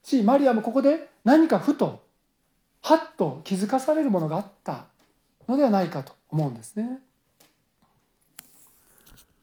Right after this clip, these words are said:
で、そのようなことの後で、十四節です。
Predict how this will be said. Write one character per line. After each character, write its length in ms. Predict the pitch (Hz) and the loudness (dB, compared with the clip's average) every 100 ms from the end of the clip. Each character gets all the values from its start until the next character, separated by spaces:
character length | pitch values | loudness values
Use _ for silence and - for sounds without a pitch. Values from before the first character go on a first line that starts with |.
| _ _ _ _ _ _ _ _ _ 254 | _ _ _ _ _ _ _ _ _ 2
で、 80 | |
そ 120 | 254 277 | 8 10
の 60 | |
よ 60 | 330 | 12
う 40 | |
な 80 | 269 | 10
こ 100 | 214 | 8
と 100 | 220 | 8
の 100 | 196 | 8
後 160 | 214 160 | 6 2
で、 220 | 135 - _ _ - | -6 -14 _ _ 4
十 160 | 202 | 8
四 140 | 214 196 | 8 6
節 220 | 139 135 | 0 -6
で 60 | 117 | -14
す。 180 | - | -16